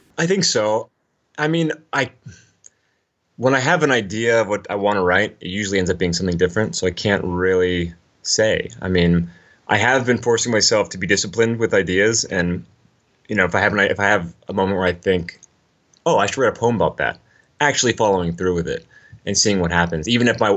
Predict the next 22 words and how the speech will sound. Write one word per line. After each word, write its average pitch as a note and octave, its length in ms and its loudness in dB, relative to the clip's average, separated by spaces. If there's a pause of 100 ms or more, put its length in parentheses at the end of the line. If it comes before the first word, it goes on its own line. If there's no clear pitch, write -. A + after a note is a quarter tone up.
if G2+ 100 -4
I G#2 60 2
wanna G2+ 260 0
deviate F#2 580 -2
along E2+ 300 -2
the D#2+ 60 -4
way. E2+ 360 0 (240)
And A#2 320 2
it's A#2 180 -2
been C#3 460 0 (160)
going B2 200 0
pretty D3+ 180 -2
well. A#2+ 380 -2 (480)
So - 160 -2
I F3+ 60 2
don't G3+ 100 0
really F#3+ 120 0
know F3+ 380 -2
what G#2+ 320 0
the - 60 -12
future G2 280 -6
holds. F2+ 300 -2